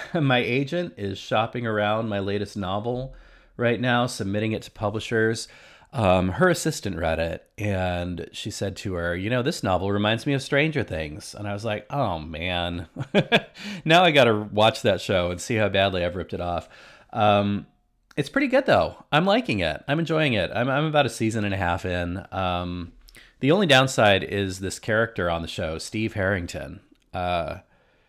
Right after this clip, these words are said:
every time someone yells out to him, "S-, hey, Harrington," you know, I'm like, "What?" "Oh, he,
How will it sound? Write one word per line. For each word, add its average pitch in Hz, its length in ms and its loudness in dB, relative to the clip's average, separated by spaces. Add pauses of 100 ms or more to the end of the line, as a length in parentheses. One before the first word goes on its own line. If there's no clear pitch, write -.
(280)
every 110 180 0
time 123 220 4
someone 113 520 2
yells 101 300 0
out 98 200 4
to 104 100 -4
him, 92 160 -2
"S-, - 200 -10 (120)
hey, 131 180 4
Harrington," 123 800 6
you 98 180 -4
know, 95 160 0
I'm 98 300 0
like, 92 220 -2
"What?" 110 460 4 (320)
"Oh, 95 420 -4 (300)
he, 95 260 -12